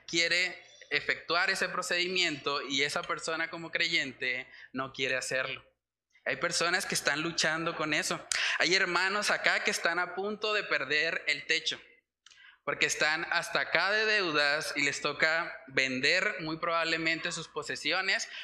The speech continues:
para pagar al menos una parte de lo que ellos están debiendo. Hay otros hermanos que están luchando con la depresión al punto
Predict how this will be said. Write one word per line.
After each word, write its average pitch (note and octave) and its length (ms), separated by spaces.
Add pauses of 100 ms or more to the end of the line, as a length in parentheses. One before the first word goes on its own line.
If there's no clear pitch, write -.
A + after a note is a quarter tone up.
para D3+ 240
pagar C#3+ 320
al F3 160
menos A3+ 400
una G3+ 240
parte D3 340 (800)
de C#3 120
lo C#3 200
que C3+ 320
ellos D3 340
están C3 640 (220)
debiendo. C#3 640 (440)
Hay C#3+ 100
otros E3 260
hermanos E3 540
que E3 120
están D#3 260
luchando F3 560
con F3 180
la D#3+ 100
depresión D3+ 800
al D3+ 300
punto G#3 580